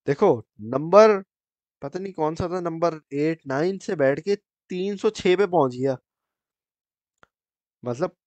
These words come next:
कहाँ टॉप टेन का प्रोजेक्ट तीन सौ छह नंबर पे पहुंच गया? अब इससे ज्यादा और क्या डेड होगा भाई? अब इससे र-, ज्यादा अगर आपने, यहाँ पे भी अगर आपने दिल कर रहा है भाई, पाँच दस डॉलर लगा के छोड़ दो। अब मैं इससे ज्यादा क्या बोलूँ? As a नसीब कॉइन आप इसको कंसीडर कर सकते हो,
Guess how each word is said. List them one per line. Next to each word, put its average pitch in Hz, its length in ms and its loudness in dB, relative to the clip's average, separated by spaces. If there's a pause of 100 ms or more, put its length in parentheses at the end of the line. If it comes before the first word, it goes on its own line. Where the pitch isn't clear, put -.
(220)
कहाँ 180 320 4 (300)
टॉप 190 260 8 (160)
टेन 196 300 2
का 214 100 2
प्रोजेक्ट 180 420 -2
तीन 185 300 -6
सौ 196 100 -8
छह 185 260 -4
नंबर 180 260 -6
पे 185 120 -6
पहुंच 160 260 0
गया? 165 140 0
अब - 160 -6 (280)
इससे 185 280 -6
ज्यादा 185 240 2
और 190 140 0
क्या 190 160 -2
डेड 165 240 2
होगा 117 200 -2
भाई? 104 180 -8 (960)
अब 120 160 -10
इससे 185 280 0
र-, 135 200 0
ज्यादा 139 440 4
अगर 180 180 2
आपने, 175 380 4 (440)
यहाँ 139 260 2
पे 175 120 0
भी 175 100 2
अगर 175 240 4
आपने 170 280 4
दिल 160 200 -2
कर 165 180 0
रहा 180 120 -2
है 170 100 -2
भाई, 196 120 -14 (100)
पाँच 180 320 -2
दस 180 200 -6
डॉलर 165 240 0
लगा 156 240 -2
के 156 140 -10
छोड़ 202 380 -6
दो। 156 160 -14 (180)
अब 139 60 -14
मैं 160 140 -6
इससे 165 220 -8
ज्यादा 156 300 -4
क्या 160 160 -4
बोलूँ? 131 260 -6
As 139 120 0
a 151 180 -4
नसीब 190 320 -8
कॉइन 180 200 0
आप 156 160 0
इसको 147 200 -16
कंसीडर 131 380 -8
कर 113 120 -4
सकते 160 280 -20
हो, 113 100 -16